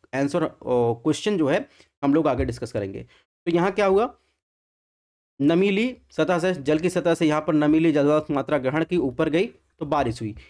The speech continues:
अब जैसे जैसे ये बारिश समुद्र की सतह से, आप देखेंगे, स्थल की तरफ आएगा, वैसे देखेंगे, बस वर्षा की मात्रा में कमी आएगी, क्योंकि यहाँ पर देखेंगे, जो आर्द्रता ग्रहण की थी, वह आर्द्रता धीरे धीरे कम होती जाएगी, यानी पानी की मात्रा कम होती जाएगी, तो वर्षा देखेंगे,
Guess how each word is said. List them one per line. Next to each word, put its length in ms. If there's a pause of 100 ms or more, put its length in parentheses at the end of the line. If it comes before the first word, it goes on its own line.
(240)
अब 160
जैसे 200
जैसे 260
ये 220
बारिश 300
समुद्र 520
की 160
सतह 260
से, 140
आप 120
देखेंगे, 500 (120)
स्थल 260
की 100
तरफ 300
आएगा, 280 (400)
वैसे 220
देखेंगे, 340
बस 260
वर्षा 300
की 120
मात्रा 320
में 120
कमी 260
आएगी, 200
क्योंकि 240
यहाँ 300
पर 120
देखेंगे, 320
जो 260
आर्द्रता 420
ग्रहण 300
की 160
थी, 120
वह 160
आर्द्रता 500
धीरे 180
धीरे 260
कम 300
होती 200
जाएगी, 260
यानी 160
पानी 300
की 100
मात्रा 280
कम 200
होती 180
जाएगी, 280 (380)
तो 80
वर्षा 320
देखेंगे, 540